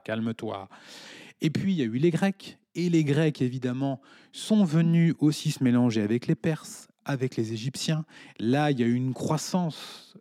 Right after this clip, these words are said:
au Moyen, euh, au, à l'Antiquité, euh, du commerce, notamment, bah, Alexandrie. Vous savez, Alexandrie, c'est, c'est en Égypte, qui a brûlé avec le,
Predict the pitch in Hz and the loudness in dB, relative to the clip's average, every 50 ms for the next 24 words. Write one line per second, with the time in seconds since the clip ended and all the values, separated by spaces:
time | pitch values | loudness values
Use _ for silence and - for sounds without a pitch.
0 | _ - 131 131 131 131 135 135 127 127 120 113 110 104 98 95 92 98 117 - | _ -4 -2 0 2 4 2 2 2 2 2 2 0 -2 -4 -6 -10 -12 -8 -4
1 | - 127 131 123 120 - 113 - 131 - - 147 139 - - - - - - - | 0 0 0 0 -2 -4 -8 -8 -4 0 2 2 2 0 -4 -12 -20 -20 -20 -20
2 | - - - - 98 98 98 95 90 90 90 95 107 131 123 - - 131 - - | -20 -14 -8 -6 -4 -2 -2 -4 -4 -6 -8 -10 -10 -10 -10 -12 -12 -12 -12 -10
3 | 127 123 117 120 120 - 151 143 139 151 147 131 - - - - - - 120 98 | -8 -6 -4 -4 -2 0 0 0 0 -2 -4 -6 -10 -14 -18 -18 -20 -20 -18 -18
4 | 92 - 98 98 107 104 90 85 90 92 104 104 98 - - 107 98 101 127 135 | -16 -16 -14 -14 -12 -12 -12 -12 -12 -8 -8 -8 -6 -6 -8 -6 -4 -4 -4 -4
5 | - - 107 101 90 - - 98 110 127 123 - - 95 82 - - - - - | -4 -4 -4 -4 -4 -6 -6 -4 -2 -2 -2 -2 -4 -6 -6 -6 -8 -16 -20 -20
6 | - - - - - - - 101 95 101 104 101 101 185 - - - - - - | -20 -20 -20 -18 -10 -6 -4 -4 -2 -2 -2 0 0 0 0 -2 -8 -10 -8 -8
7 | 95 92 92 92 98 110 117 120 104 92 87 - 92 92 87 87 87 - - - | -6 -4 -2 -2 0 2 2 0 0 -2 -4 -8 -8 -8 -8 -8 -10 -8 -8 -8
8 | - - - | -8 -10 -12